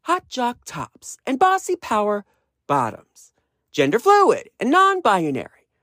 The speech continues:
bisexuals and lesbians, transgender and questioning?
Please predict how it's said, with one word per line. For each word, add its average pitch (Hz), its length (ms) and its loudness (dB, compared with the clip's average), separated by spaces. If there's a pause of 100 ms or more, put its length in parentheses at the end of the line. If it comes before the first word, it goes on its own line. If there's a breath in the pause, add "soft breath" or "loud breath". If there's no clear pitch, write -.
(200)
bisexuals 170 720 -2
and 151 120 -4
lesbians, 196 680 -2
transgender 247 920 -6 (540 soft breath)
and 107 100 -16
questioning? 349 580 0